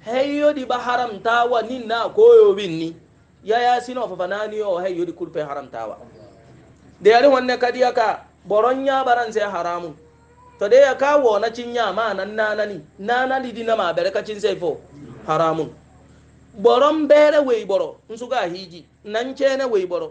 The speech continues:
nsuga hiji. Nan koyo nsugun hiji. Nan bere har boro ko wei boro nsugun hiji. De ya zan ka hije baran kon kon bin ni haramun. Kan na ni na nan din bere ka cilla na nin nan labin ni hije sute.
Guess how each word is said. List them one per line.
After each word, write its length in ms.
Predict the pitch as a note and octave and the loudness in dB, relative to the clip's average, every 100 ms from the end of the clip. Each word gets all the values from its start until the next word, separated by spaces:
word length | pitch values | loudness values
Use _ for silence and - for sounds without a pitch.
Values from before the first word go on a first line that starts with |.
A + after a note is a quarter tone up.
| F3 | -12
nsuga 320 | A3+ A#3+ A#3+ | -12 -6 -4
hiji. 480 | F3+ G3+ G3+ G3 - - | -4 -8 -14 -16 -20 -14
Nan 580 | G#3+ A3+ C#4 D#4 A3+ F#3+ - | -10 -4 -4 -4 -6 -10 -2
koyo 560 | B3 C4+ C4+ C4 A#3 | 6 8 10 8 4
nsugun 380 | A#3 A#3 A#3 F#3+ | 0 -12 -14 -14
hiji. 360 | F#3 G3+ F3+ E3 _ | -14 -16 -20 -20 _
Nan 440 | A3 A3+ B3+ C#4+ C#4+ | -14 -10 -10 -8 0
bere 340 | D4 C#4+ C#4+ | 0 2 -2
har 180 | A#3+ G3+ | -4 -6
boro 240 | G3 G3 G3 | -6 -8 -8
ko 360 | - C4 C4+ A#3+ | -2 2 2 2
wei 120 | G3 | -2
boro 260 | G3 G#3 | -2 -6
nsugun 280 | A3 A3+ A3+ | -8 -8 -10
hiji. 380 | F3 F#3 E3+ E3 _ _ _ F#3 | -10 -14 -18 -20 _ _ _ 2
De 80 | |
ya 200 | B3+ C4+ | 2 2
zan 300 | A#3+ A#3+ B3 | -2 -4 -4
ka 160 | B3+ D#4+ D#4 | -6 -4 -4
hije 380 | A#3 G#3+ A3 | -6 -6 -2
baran 320 | A3+ C4+ C4+ G3+ | 0 0 -2 -2
kon 260 | F#3+ F#3 | -4 -4
kon 360 | F#3 F#3+ G3+ A3+ | -4 -6 -6 -8
bin 160 | B3 G3+ | -10 -8
ni 40 | |
haramun. 560 | G#3 A3 G3+ F#3+ F#3+ D#3 | -4 -2 0 -2 -6 -8
Kan 240 | - C#4 A#3 | -4 -2 0
na 80 | G#3 | -2
ni 200 | A3+ B3+ | -4 -2
na 220 | A#3 G#3+ | 2 2
nan 240 | G#3+ G#3+ | 0 -4
din 200 | F#3+ G3+ | -6 -4
bere 180 | G#3+ A3+ | -2 -2
ka 120 | A3 | -2
cilla 380 | F#3+ G#3 D#3+ F3 | -4 -4 -4 -4
na 160 | E3+ D#3 | -4 -6
nin 240 | G#3 A3+ | -8 -6
nan 180 | G3+ G#3 | -4 -2
labin 260 | F3+ F#3+ F#3+ | -4 -4 -8
ni 80 | F3+ | -8
hije 320 | D#3 D#3 D3+ | -8 -8 -8
sute. 300 | D#3+ D#3 | -10 -12